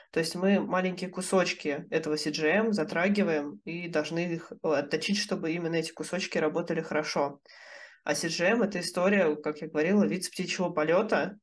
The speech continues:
да, вот какие есть каналы входа в интерфейс, какие вообще есть точки взаимодействия с брендом, как можно довести до покупки. Покупка же бывает и в том числе офлайн, то есть дизайнер может вообще не участвовать в этой покупке. Вот.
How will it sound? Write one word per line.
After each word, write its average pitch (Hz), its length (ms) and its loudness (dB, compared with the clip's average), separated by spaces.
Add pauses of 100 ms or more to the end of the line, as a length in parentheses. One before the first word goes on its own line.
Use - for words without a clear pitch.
(140)
да, 165 200 2
вот - 280 -4
какие 180 340 -4
есть 160 200 -2
каналы 160 420 2
входа 226 720 2 (180)
в 202 80 -2 (200)
интерфейс, 175 640 -2
какие 175 400 -2
вообще 160 320 0
есть - 240 -6 (340)
точки 196 340 2
взаимодействия 170 760 0
с 165 80 -2
брендом, 190 680 2 (360)
как 190 200 0
можно 185 280 0
довести 170 340 -2
до 175 100 0
покупки. 190 540 -2
Покупка 208 400 0
же - 120 -8
бывает 156 400 0
и 156 40 -10
в - 80 -14
том 170 160 -4
числе - 280 0
офлайн, 180 540 0
то 165 100 -2
есть - 140 -2
дизайнер 165 400 0
может 160 260 -2
вообще 156 260 0
не 240 80 2
участвовать 196 480 0
в - 40 -6
этой 160 140 -6
покупке. 160 580 -6 (520)
Вот. 165 340 -2